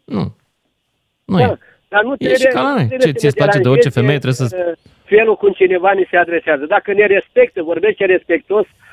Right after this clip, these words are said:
Speaker 2: așa dacă ar fi să ne legăm, v-am spus, ipocrizia asta. Mă deranjează faptul, de exemplu, că la postul T V se exagerează, uh, mai ales știrile meteo și orice știre.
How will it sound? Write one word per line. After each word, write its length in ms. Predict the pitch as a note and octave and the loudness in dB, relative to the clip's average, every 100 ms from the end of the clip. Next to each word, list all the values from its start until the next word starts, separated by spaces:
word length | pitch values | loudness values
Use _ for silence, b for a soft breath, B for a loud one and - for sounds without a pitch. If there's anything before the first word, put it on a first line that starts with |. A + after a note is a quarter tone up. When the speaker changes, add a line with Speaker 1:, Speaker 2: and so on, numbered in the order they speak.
| b | b
Speaker 2:
așa 300 | A#3+ A3 C4+ | 0 0 2
dacă 220 | B3+ B3 A#3+ | 2 2 0
ar 100 | G3+ | -4
fi 60 | B3+ - | -8 0
să 80 | A#3+ | 4
ne 80 | A#3 A3+ | 4 4
legăm, 300 | G#3 A#3 A#3 A#3 A3+ b b b | 2 2 2 -4 -10 b b b
v-am 200 | G3 A3+ - | -2 -2 0
spus, 180 | F#3+ - - | -2 -2 -8
ipocrizia 800 | G#3 A3+ B3 G3+ F#3+ F#3+ A3 A3+ | -6 -6 0 0 0 0 2 2
asta. 220 | G3 D3+ b b | 2 -4 b b
Mă 140 | D#3+ F#3+ | -2 0
deranjează 580 | G3+ G#3+ G3 G#3+ G#3 G#3 | 2 0 0 0 0 0
faptul, 360 | G3+ G3+ - F#3+ | 0 0 0 0
de 80 | F#3 | 2
exemplu, 300 | D#3+ F3+ F3+ | 2 2 2
că 120 | E3 E3 | 0 0
la 200 | D#3+ D3 | 0 -2
postul 440 | E3+ E3 E3 D#3+ - | -4 -2 0 -2 0
T 40 | D3 C#3+ | 0 2
V 20 | D3+ C#3+ b b b _ | 2 0 b b b _
se 60 | D#3+ D#3+ | 0 2
exagerează, 1040 | - E3+ E3 F3 F3+ F#3+ G3 F3 A#2 A#2+ B2 | 0 -2 0 0 2 2 2 0 -4 -6 -4
uh, 720 | - _ _ _ _ - D3+ D#3+ D#3+ | -6 _ _ _ _ -6 0 2 2
mai 120 | F3 | 2
ales 240 | E3+ F#3+ - | 2 0 -2
știrile 400 | - G3+ F#3 F3 | 0 2 2 2
meteo 380 | E3+ F#3+ F3+ D3 | 2 0 0 -4
și 220 | B2+ - F3 E3 D#3+ _ - C#4+ C#4 | -4 2 4 2 -4 _ -20 -8 -2
orice 300 | D4+ - C#4 - | 0 0 -2 -2
știre. 400 | B3 G3+ C#3+ | 0 2 2